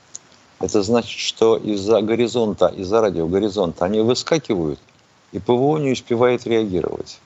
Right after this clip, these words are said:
Появилась идея, мысль. Её уже опробовали на практике.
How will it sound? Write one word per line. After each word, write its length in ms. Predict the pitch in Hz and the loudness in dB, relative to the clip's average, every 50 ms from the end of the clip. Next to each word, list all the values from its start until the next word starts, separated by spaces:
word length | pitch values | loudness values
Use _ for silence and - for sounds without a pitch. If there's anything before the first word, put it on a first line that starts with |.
| _ _ _ _ - - _ _ _ _ | _ _ _ _ -16 -16 _ _ _ _
Появилась 500 | - 120 143 175 208 202 202 180 - - | 0 2 2 2 2 2 2 0 0 0
идея, 400 | 156 123 113 117 117 113 113 113 | 0 2 2 4 4 2 2 0
мысль. 460 | 117 117 120 120 117 110 - - 107 104 - - _ _ - - _ _ _ _ _ _ _ _ _ | 0 0 0 0 0 0 -2 -6 -8 -10 -10 -18 _ _ -20 -20 _ _ _ _ _ _ _ _ _
Её 200 | 104 117 139 156 | 2 2 4 4
уже 220 | 160 147 135 147 143 | 2 2 2 2 2
опробовали 580 | 131 113 - 117 117 110 104 104 110 110 110 | 2 2 0 0 0 0 0 0 0 0 0
на 140 | 104 107 107 | 2 0 0
практике. 640 | 104 - 98 101 92 92 - - - - - 85 | 0 2 2 0 0 0 -6 -14 -20 -14 -12 -12